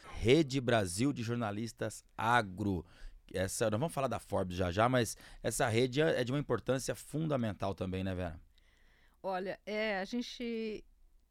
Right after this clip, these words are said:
Speaker 2: tá bem empolgada com esse, com esse projeto que é muito novo,
Speaker 1: Uhum.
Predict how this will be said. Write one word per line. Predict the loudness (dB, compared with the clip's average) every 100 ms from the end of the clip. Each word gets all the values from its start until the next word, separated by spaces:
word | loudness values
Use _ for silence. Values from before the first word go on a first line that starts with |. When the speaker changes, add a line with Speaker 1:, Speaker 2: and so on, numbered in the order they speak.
| -4
Speaker 2:
tá | -4
bem | 0 -2
empolgada | -2 -2 0 0 0 -2
com | -6 -8
esse, | -8 -6 -4 -4 -6 -8 -14 -20 -20 -20 -14
com | -10
esse | -10 -10 -12
projeto | -2 0 0 0 -2 -2
que | -2
é |
muito | 0 0 0 0
novo, | 2 2 0 -2 -6 -6 -12
Speaker 1:
Uhum. | -10 -6 -6